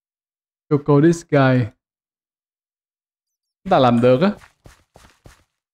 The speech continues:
Chúng ta có thể bận bộ đồ lên. Rồi để vô làm cái.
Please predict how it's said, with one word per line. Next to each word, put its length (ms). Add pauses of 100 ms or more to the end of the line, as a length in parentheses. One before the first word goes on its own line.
(100)
Chúng 60
ta 80
có 80
thể 140
bận 220
bộ 140
đồ 240
lên. 260 (3000)
Rồi 100
để 180
vô 140
làm 300
cái. 140